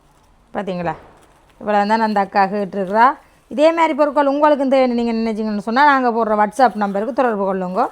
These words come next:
ஓகே, இனிமே போய் நாங்க என்ன சாப்பாடு பார்த்துருவோம். வணக்கம் உறவுகளே, நான் உங்கள் தர்மினி. நாங்க நல்ல சுகமா இருக்கிறோம், நீங்களும் நல்ல சுகமா இருக்க வேணும்னு சொல்லிக்கொண்டு,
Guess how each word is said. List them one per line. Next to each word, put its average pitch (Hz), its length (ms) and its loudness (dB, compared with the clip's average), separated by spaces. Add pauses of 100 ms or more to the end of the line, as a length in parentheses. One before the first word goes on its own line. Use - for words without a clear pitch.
(380)
ஓகே, 277 320 0
இனிமே 277 220 -2
போய் 285 200 0
நாங்க 262 180 -2
என்ன 277 120 -4
சாப்பாடு 233 600 -2
பார்த்துருவோம். 277 680 0 (1160)
வணக்கம் 302 440 0
உறவுகளே, 285 460 2
நான் 277 300 0
உங்கள் 262 260 0
தர்மினி. 254 340 0 (400)
நாங்க 277 220 -2
நல்ல 285 200 2
சுகமா 269 400 0
இருக்கிறோம், 294 400 0
நீங்களும் 311 420 -2
நல்ல 254 140 0
சுகமா 240 380 0
இருக்க 226 220 -2
வேணும்னு 226 300 -4
சொல்லிக்கொண்டு, 302 500 2